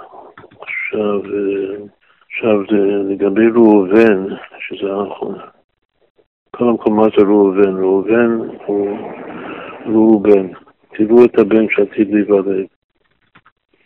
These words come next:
זה הכי מתאים בעת הנולד.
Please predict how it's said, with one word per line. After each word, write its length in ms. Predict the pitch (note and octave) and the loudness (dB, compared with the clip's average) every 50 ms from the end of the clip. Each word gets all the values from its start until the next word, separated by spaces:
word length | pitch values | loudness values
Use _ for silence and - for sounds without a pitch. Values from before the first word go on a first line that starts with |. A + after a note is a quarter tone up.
| _ _ _ _ - | _ _ _ _ -6
זה 60 | G#2 G2+ G#2 G2+ G#2 G#2 G#2 G#2 G#2 G2+ - _ _ _ _ _ _ _ - - - _ _ _ - _ _ _ _ _ _ _ _ _ _ _ _ _ - | -4 -4 -2 -4 -4 -4 -6 -8 -10 -12 -16 _ _ _ _ _ _ _ -20 -20 -20 _ _ _ -20 _ _ _ _ _ _ _ _ _ _ _ _ _ -12
הכי 180 | - - A#2+ A#2 | -6 0 0 2
מתאים 520 | A2 A2 G#2+ - - - A2 G2+ F2+ F2+ F2 - _ _ _ _ _ _ _ _ _ _ _ _ _ _ _ _ _ _ - | 4 4 2 0 -2 -4 -4 -4 -4 -4 -10 -16 _ _ _ _ _ _ _ _ _ _ _ _ _ _ _ _ _ _ -12
בעת 720 | G2+ G2 G2 G2 G2 G2 G2 G2 G2 G2+ G2+ G#2 - - | -10 -8 -6 -6 -6 -4 -4 -2 -2 -2 -2 -4 -4 -6
הנולד. 500 | F#2 F2+ F#2+ F#2+ F2+ F2+ F#2 F2+ F2+ F2+ | -8 -6 -4 -6 -4 -4 -6 -6 -8 -10